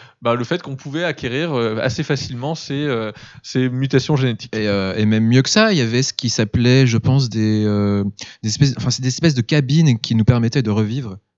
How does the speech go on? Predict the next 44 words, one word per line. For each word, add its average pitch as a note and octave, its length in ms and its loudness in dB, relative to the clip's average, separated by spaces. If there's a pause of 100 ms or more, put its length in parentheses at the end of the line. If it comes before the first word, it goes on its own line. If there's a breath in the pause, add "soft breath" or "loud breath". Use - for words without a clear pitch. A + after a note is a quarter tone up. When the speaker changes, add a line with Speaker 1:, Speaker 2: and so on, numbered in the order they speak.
(200)
Speaker 2:
Euh, F#2+ 480 2
Speaker 1:
Ah F#2 120 4
oui, F#2 100 4
oui, F#2+ 140 0
tout A2 120 -8
à C3+ 60 -6
fait. - 120 -8
Speaker 2:
tu - 60 -4
sais, D#3 220 0
en A2+ 60 4
fait, E3 180 0
on A#2 80 2
mourait A#2 280 4
jamais B2+ 180 2
vraiment B2 260 2
dans B2 80 4
le G#2+ 80 4
jeu. G2+ 160 4 (220 soft breath)
On G#2+ 340 0
se G#2 400 0 (380)
clonait, B2+ 440 4
enfin, A#2 140 -8
on G#2+ 220 -2
revivait, B2+ 560 2
euh, G#2+ 320 4
dans G#2+ 340 4
une G#2 220 2
version, A#2+ 520 2
euh, G2 160 4 (580 soft breath)
euh, G2 180 -4
pas F3 100 2
antérieure, F#3 460 2
pour B2+ 80 4
le A2 80 6
coup, B2+ 100 0
c'est A2+ 140 0
pas D#3+ 100 2
un G3 60 4
retour D#3+ 260 2
en B2 160 6
arrière A#2+ 300 6
dans A2 100 4
le G#2+ 60 4
temps, D#3 300 -2